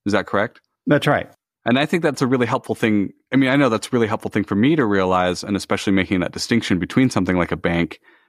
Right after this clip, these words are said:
Speaker 1: money, mutual funds, and other types of private money like cryptocurrency and where it currently stands in the system, is that we need to think about it more as that speculation, that it's not meeting those requirements for money that we've set up,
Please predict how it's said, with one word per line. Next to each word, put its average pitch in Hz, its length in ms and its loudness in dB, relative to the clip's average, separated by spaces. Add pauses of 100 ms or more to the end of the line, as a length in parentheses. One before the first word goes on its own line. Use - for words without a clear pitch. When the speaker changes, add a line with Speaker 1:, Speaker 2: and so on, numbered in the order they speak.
Speaker 1:
money, 90 220 2
mutual 87 300 2
funds, 85 540 -2 (160)
and 101 180 2
other 107 220 2
types - 240 -4
of 90 60 -10
private 90 280 -2
money 85 280 2
like 78 160 -4
cryptocurrency 90 760 -2
and 85 140 0
where 87 300 0 (160)
it - 320 -2
currently 87 400 -2
stands 87 720 -2 (260)
in 98 180 2
the 82 80 0
system, - 560 -4 (360)
is 98 120 -4
that 85 140 -2
we 92 80 2
need 95 140 2
to - 60 -4
think - 240 -2
about 98 220 0
it - 80 -2
more 90 300 2
as 87 120 -4
that - 120 -8
speculation, 82 800 -4 (360)
that 92 120 0
it's 92 240 -2
not 95 360 2
meeting 101 840 4
those 98 240 0
requirements 90 720 0
for - 100 -4
money 87 400 0
that 80 160 -6
we've 80 180 -4
set - 240 -2
up, - 280 -4